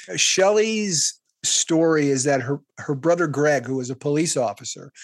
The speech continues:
was murdered last year in an ambush while he walked to his car after work. She was devastated by the loss, but refused to let,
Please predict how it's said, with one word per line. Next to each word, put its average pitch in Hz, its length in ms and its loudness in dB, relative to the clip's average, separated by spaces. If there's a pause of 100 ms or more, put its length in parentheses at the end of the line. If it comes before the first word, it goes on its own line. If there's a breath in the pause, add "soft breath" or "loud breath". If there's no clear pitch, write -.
(300 loud breath)
was 135 200 -2
murdered 156 480 0
last 143 540 2
year 151 360 -2
in 135 160 -6
an 139 140 -4
ambush 143 720 -2
while 135 240 0
he 139 160 -2
walked 143 320 0
to 156 120 -4
his 147 120 -6
car 135 320 -2
after 120 280 -12
work. 151 360 -4 (220 soft breath)
She 160 140 -4
was 135 200 -2
devastated 170 680 0
by 151 160 0
the 139 120 0
loss, 135 420 0
but 151 220 -10
refused 156 520 -6
to 233 80 -2
let, 143 380 2